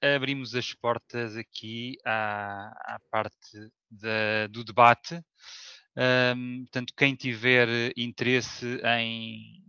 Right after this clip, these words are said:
fazer alguma pergunta ou em colocar alguma reflexão, eh, pedimos que,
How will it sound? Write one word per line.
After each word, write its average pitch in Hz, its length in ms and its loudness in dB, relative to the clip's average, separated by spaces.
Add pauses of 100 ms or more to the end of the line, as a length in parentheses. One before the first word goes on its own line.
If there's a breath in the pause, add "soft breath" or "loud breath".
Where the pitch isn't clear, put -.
fazer 113 280 0
alguma 117 340 0
pergunta 117 920 -2
ou 107 200 -2
em 107 100 -4
colocar 110 460 2
alguma 110 380 2
reflexão, 113 800 0 (560 loud breath)
eh, 120 500 2
pedimos 123 340 -6
que, 123 480 -2